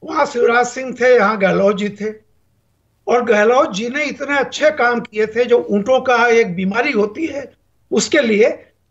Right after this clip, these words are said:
गहलोत जी, लेकिन जो केंद्र की इंटे-, इनकम्बेंसी रही दो हज़ार बारह में मनमोहन सिंह के खिलाफ,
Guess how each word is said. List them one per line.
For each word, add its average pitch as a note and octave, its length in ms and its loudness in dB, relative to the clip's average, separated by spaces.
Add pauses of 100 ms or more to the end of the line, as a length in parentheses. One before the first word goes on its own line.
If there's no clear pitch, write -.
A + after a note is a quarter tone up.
(200)
गहलोत A#3 580 2
जी, D#3+ 200 -16 (160)
लेकिन A#3 560 0 (600)
जो C4 120 -4
केंद्र D4+ 440 -2
की D#4 180 -2
इंटे-, C#4 420 -2
इनकम्बेंसी B3 640 0
रही A3+ 280 2
दो C#4 200 2
हज़ार A#3 240 0
बारह A3 360 -6
में A#3+ 100 -2
मनमोहन G#3+ 380 -6
सिंह A3 200 -10
के G#3+ 120 -2
खिलाफ, - 540 -2